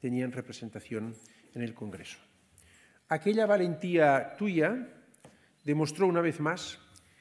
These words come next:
que los grandes avances sociales siempre se producen de la mano de gobiernos socialistas. Estos avances hoy están en peligro, amenazados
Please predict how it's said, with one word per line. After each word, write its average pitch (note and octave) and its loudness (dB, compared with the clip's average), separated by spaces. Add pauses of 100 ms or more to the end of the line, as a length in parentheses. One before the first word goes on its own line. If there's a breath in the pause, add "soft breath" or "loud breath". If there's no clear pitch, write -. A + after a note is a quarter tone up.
que D3 -8
los C#3 -2
grandes D3+ 2
avances D#3 2
sociales D3+ -4
siempre F3 -6
se E3+ -8
producen B2+ -8 (420 soft breath)
de A2+ -8
la A2+ -4
mano B2+ -4
de B2 -8
gobiernos A2 -8 (220 soft breath)
socialistas. - -12 (880 soft breath)
Estos F#3+ -2
avances G3 -2 (680 soft breath)
hoy D#3 -2
están F3 -2
en E3 0
peligro, C3+ -2 (960 soft breath)
amenazados D3+ 0